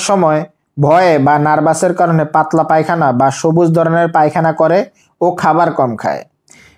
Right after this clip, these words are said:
সেই ক্ষেত্রে আবার অ্যান্টিবায়োটিক প্রয়োগ শুরু করবেন না। আসলে সত্য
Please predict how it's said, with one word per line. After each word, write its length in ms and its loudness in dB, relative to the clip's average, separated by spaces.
সেই 300 0
ক্ষেত্রে 340 0
আবার 240 2
অ্যান্টিবায়োটিক 680 0
প্রয়োগ 280 0
শুরু 240 2
করবেন 360 -2
না। 80 -12
আসলে 260 2
সত্য 240 -6